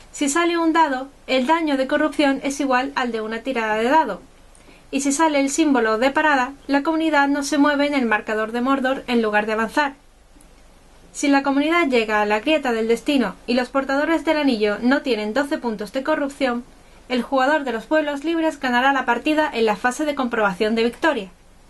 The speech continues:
Si el jugador de los pueblos libres usa el dado de acción de espada para separar a compañeros de la comunidad, simplemente la miniatura y la carta de compañero o grupo de compañeros se retiran de la comunidad.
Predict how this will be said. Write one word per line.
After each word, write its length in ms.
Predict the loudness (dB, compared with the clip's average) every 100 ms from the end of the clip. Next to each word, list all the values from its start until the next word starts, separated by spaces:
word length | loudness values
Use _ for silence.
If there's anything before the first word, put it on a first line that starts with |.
| -20 -20 -20 -20 -20 -20 -20 -20 -20 -20 -20 -20 -20 -20 -20 -20 -20 -20 -20 -20 -20 -20 -20 -18 -18 -20 -20 -18
Si 140 | -6 -2
el 120 | 0
jugador 440 | 0 2 2 0
de 80 | 0
los 160 | 0 0
pueblos 420 | 0 2 0 -2
libres 440 | -4 -4 -6 -10 -8
usa 340 | -6 -2 0
el 100 | 0
dado 220 | 0 2
de 80 | 2
acción 440 | 0 0 2 2
de 100 | 2
espada 460 | -2 0 0 0 -6
para 220 | -8 -8 -8
separar 420 | -8 -2 0 0
a 60 |
compañeros 720 | -2 -4 -2 0 2 0 -2
de 80 | -2
la 120 | -2
comunidad, 500 | 0 0 2 2 0 -2 -18 -20 -20 -16
simplemente 760 | -4 -2 0 0 2 0 0 0
la 120 | 0
miniatura 600 | 0 -2 0 2 2 0
y 100 | -2
la 160 | -2 0
carta 320 | -2 -2 -2
de 100 | -2
compañero 680 | 0 2 4 4 4 4 4
o 80 | 2
grupo 280 | 2 2
de 100 | 2
compañeros 560 | 2 0 2 2 2 0
se 100 | -2
retiran 400 | -2 0 0 0
de 80 | -2
la 140 | -2
comunidad. 480 | 0 0 2 2 0